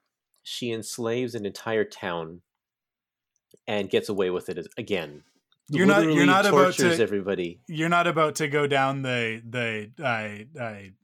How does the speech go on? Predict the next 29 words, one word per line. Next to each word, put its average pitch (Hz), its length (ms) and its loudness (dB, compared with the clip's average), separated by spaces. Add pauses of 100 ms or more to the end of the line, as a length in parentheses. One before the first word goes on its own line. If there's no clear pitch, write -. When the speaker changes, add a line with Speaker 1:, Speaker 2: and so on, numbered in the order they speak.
(240)
Speaker 2:
the 127 120 -6
punishment 123 680 -4 (220)
needs 131 300 -8
to 131 100 -4
fit 135 220 -8
the 110 100 -10
crime, 113 500 -4 (180)
Speaker 1:
Well, 185 200 -8
I'm 196 220 2
Speaker 2:
uh, - 20 -4
Speaker 1:
just 269 200 2
saying 147 360 4
Speaker 2:
<laughs> - 0 -
Speaker 1:
that 135 60 4
Speaker 2:
avenue, 120 380 2
are 113 140 0
you? 139 140 -4 (340)
Speaker 1:
I 160 140 2
don't 208 140 2
know 175 120 2
why 151 240 2
she's, - 460 -10 (260)
why, 120 440 2
um, 98 460 2 (520)
I 131 60 -2
mean, 131 140 2
I 131 80 2
know 160 200 2
that 131 260 2